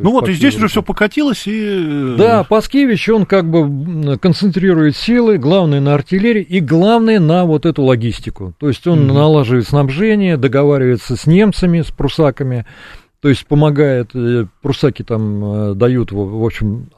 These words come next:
Speaker 2: обеспечивают тыл, помогают.
Speaker 1: Да.
Speaker 2: И он форсирует Варшаву, там, э, севернее, обходит её с тыла.
Speaker 1: Ну,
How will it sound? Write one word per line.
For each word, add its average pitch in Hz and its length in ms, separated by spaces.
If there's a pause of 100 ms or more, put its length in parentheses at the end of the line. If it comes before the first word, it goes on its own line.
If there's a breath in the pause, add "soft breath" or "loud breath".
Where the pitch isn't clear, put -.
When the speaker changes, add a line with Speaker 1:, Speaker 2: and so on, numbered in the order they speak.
(120)
Speaker 2:
обеспечивают 147 680
тыл, 107 260
помогают. 107 520
Speaker 1:
Да. 87 80 (500)
Speaker 2:
И 226 100
он 226 240
форсирует 147 720
Варшаву, 214 840
там, 165 480 (180)
э, 135 40
севернее, 156 540
обходит 135 480
её 123 400
с - 180
тыла. 226 420 (1200 soft breath)
Speaker 1:
Ну, 254 160